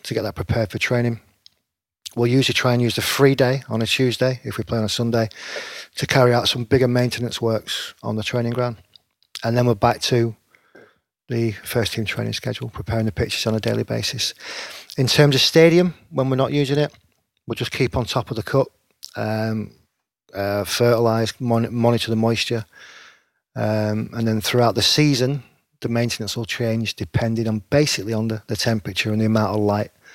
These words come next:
that we're getting. So, for example, through the summer, we'll probably cut the pitch every day.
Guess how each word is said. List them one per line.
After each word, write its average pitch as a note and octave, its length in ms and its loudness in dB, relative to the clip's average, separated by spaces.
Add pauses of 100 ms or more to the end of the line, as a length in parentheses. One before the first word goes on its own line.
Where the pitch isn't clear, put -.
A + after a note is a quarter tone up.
(380)
that A2+ 100 -4
we're A2 80 -2
getting. A2+ 220 2
So, A#2 140 2
for C3 160 2
example, B2+ 420 4
through C3 180 0
the A#2 80 0
summer, C3+ 420 2 (1080)
we'll B2 140 2
probably - 280 -4
cut - 120 -6
the A2 60 -10
pitch A2 260 -4
every G#2 140 -2
day. G2 240 -2